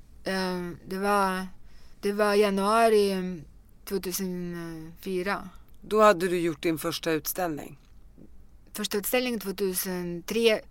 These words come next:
Speaker 1: i Sverige, i Göteborg, på en kulturgalleri, Morsmössa. Samma månad, tre veckor senare, på Vätterlängalleri i Stockholm. Eh, och, ehm,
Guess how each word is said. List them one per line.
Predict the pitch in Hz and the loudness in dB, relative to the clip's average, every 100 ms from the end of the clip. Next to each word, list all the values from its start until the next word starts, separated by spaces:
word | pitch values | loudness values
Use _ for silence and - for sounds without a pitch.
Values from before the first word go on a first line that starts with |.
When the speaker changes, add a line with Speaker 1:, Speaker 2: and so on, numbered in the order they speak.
| - | -8
Speaker 1:
i | 196 180 165 | -4 -2 -2
Sverige, | - 180 170 170 165 - - - | -2 -2 -2 -4 -6 -12 -12 -6
i | 208 | -2
Göteborg, | 180 - 175 185 190 180 175 | -2 -4 -8 -4 -4 -2 -4
på | - | -4
en | 175 170 170 - - - - - | -6 -6 -10 -16 -20 -20 -18 -12
kulturgalleri, | 196 202 190 175 175 180 185 196 | -4 -2 0 0 0 0 0 -2
Morsmössa. | 185 180 - 185 170 - 147 147 - - - - - - - - - - - - - | -2 -4 -6 -6 -6 -6 -6 -10 -16 -20 -20 -20 -20 -20 -20 -20 -20 -20 -20 -20 -10
Samma | - 208 208 196 185 180 170 - - | -2 2 4 2 0 -2 -4 -10 -12
månad, | 185 202 202 196 190 220 208 175 - | -4 0 0 0 0 -2 -4 -12 -4
tre | 208 185 | 0 0
veckor | 175 180 | -2 -4
senare, | - 208 196 190 170 | -2 -2 -2 -2 -4
på | 175 | -4
Vätterlängalleri | 175 - - 170 170 170 170 170 165 - | -6 -6 -6 -4 -4 -6 -4 -4 -6 -8
i | |
Stockholm. | - 185 - - - - - - - - - - - - - | -10 -12 -12 -16 -16 -18 -20 -20 -20 -20 -20 -20 -20 -20 -10
Eh, | 180 170 - | -4 -4 -4
och, | 180 185 - - | -6 -8 -8 -4
ehm, | 175 170 165 | -2 -2 -6